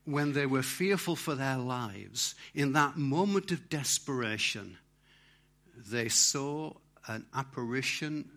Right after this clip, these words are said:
At first, they thought it was a ghost, but then they realized it was Jesus coming to them in the midst of the storm.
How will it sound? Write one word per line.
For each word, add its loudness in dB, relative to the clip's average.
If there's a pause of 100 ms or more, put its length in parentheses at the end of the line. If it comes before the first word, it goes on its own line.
(120)
At -12
first, -2
they -6
thought -8
it -12
was -8
a -6
ghost, -8 (1160)
but -12
then -2
they -4
realized -6
it -10
was -12
Jesus -8 (220)
coming -6
to -8
them -6
in -6
the -10
midst -8
of -16
the -12
storm. -12